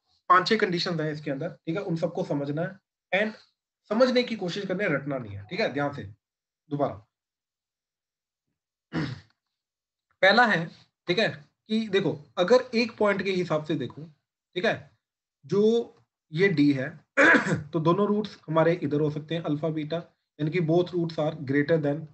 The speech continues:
D, ठीक है? Both roots greater than D,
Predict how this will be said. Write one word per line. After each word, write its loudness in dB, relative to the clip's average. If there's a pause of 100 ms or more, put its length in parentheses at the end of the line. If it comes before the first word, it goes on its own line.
(480)
D, -10 (1080)
ठीक -6
है? 0 (100)
Both -2
roots -2 (1700)
greater -4
than -6 (280)
D, -14